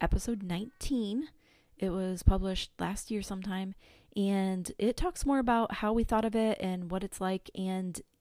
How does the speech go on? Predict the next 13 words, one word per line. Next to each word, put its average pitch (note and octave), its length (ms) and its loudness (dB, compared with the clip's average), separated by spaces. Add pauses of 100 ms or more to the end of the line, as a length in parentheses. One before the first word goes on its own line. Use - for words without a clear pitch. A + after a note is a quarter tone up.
(240)
there's G3+ 220 2
also B3 340 0
links A#3+ 300 0
in A3 120 0
there F3 220 -2
to - 340 -6
a F3 60 2
free F#3+ 300 0
printable F#3 640 2 (440)
from F#3 180 0
my G#3 120 2
website A3+ 480 2 (800)
that - 400 4